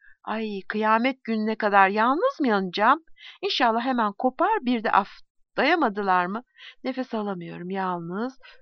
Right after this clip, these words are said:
Ölümün de ölümü olamaz herhalde. Lan sanırım ben ölmedim. Oha, ölmemişim, ev yanıyor. Ananı sikeyim.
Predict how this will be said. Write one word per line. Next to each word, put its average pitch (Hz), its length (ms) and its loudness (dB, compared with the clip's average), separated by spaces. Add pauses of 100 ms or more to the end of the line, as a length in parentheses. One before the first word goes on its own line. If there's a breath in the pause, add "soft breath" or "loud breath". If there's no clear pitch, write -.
Ölümün 240 400 0
de 202 60 -4
ölümü 202 360 -2
olamaz 165 440 -2
herhalde. 165 400 -10 (440 loud breath)
Lan 381 200 0
sanırım 320 520 -4
ben 214 160 -2
ölmedim. 220 520 0 (420 soft breath)
Oha, 175 720 2 (320 loud breath)
ölmemişim, 349 720 2
ev 262 240 6
yanıyor. 180 680 -2 (800 loud breath)
Ananı 330 400 -2
sikeyim. 160 640 -8